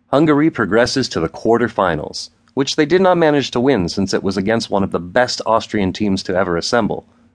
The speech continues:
But they did catch the world in awe and showed everyone that they were a force to be reckoned with. Then, in nineteen thirty-eight, they completely obliterated their rivals,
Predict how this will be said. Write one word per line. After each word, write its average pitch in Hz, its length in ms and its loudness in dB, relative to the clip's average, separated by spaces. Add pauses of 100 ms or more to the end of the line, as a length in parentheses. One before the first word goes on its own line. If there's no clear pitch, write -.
(200)
But - 300 2 (340)
they 107 120 -2
did 131 280 0
catch - 260 -6
the 127 80 -2
world 117 300 2
in 110 120 0
awe 95 320 2 (240)
and 123 140 0
showed 120 280 -2 (100)
everyone 104 460 2
that 85 100 -2
they 120 120 2
were 92 160 0
a - 60 -4
force 113 320 -4
to - 120 -4
be 113 120 2
reckoned 85 360 -2
with. 80 200 -10 (840)
Then, 87 440 0 (220)
in 107 180 0
nineteen 135 460 0
thirty-eight, 104 560 0 (160)
they 117 100 0
completely 120 800 0
obliterated 107 840 0
their 87 140 0
rivals, 78 560 -2